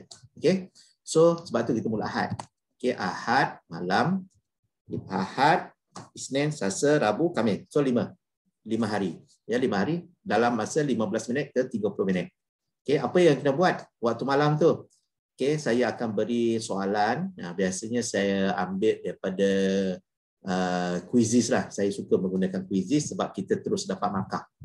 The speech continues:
Ya. Dan soalan tersebut adalah berdasarkan, ah, modul. Modul yang saya dah share dalam, saya dah pin, ya, dalam Telegram. Bagi siapa yang mungkin, ah,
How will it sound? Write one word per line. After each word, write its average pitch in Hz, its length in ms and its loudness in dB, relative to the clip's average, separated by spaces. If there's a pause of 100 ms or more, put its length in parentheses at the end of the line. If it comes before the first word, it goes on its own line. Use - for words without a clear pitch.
(120)
Ya. 135 320 0 (500)
Dan 98 240 0
soalan 113 400 0
tersebut 123 560 0 (220)
adalah 107 500 -2
berdasarkan, 104 1300 -4 (340)
ah, 95 540 0 (240)
modul. 104 640 4
Modul 98 320 2
yang 95 80 0
saya 101 160 2
dah 95 160 -2
share 104 340 2
dalam, 90 400 -2
saya 104 300 0
dah - 20 -14
pin, 131 240 0
ya, 170 160 0
dalam 107 240 -4
Telegram. 113 460 -2 (400)
Bagi 104 160 -2
siapa 107 240 -2
yang 98 160 2
mungkin, 104 480 0 (320)
ah, 90 720 0